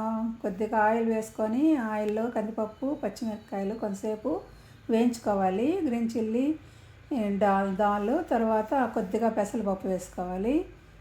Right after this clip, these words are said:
పెసరపప్పు కూడా వేసి వేయించుకోవాలి. ఈ విధంగా బాగా వేయించుకున్నామంటే మంచి వాసన వచ్చే వరకు వేయించుకోవాలి.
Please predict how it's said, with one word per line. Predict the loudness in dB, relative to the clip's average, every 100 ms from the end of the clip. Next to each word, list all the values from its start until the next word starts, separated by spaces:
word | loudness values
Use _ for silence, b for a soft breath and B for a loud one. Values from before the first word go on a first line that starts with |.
| -18 -8
పెసరపప్పు | -6 -4 -4 -4 -4
కూడా | -4
వేసి | -2 -4 -2 0
వేయించుకోవాలి. | 2 0 -4 -4 0 0 0
ఈ |
విధంగా | -4 -4 -4 -2
బాగా | 0 0 0
వేయించుకున్నామంటే | -2 -4 -6 -6 -4 -4 -4 -2 -2 -2 -8 -18 -20 -20 -20 -20 -18 -18 -18 -18 -18 -18 -18 -18 -16 -18 -18 -18 -18 -12 -2
మంచి | 2 2 4 6
వాసన | 6 6 4
వచ్చే | -2 0 4
వరకు | 4 2 0
వేయించుకోవాలి. | 0 0 -2 -4 -2 0 0 -4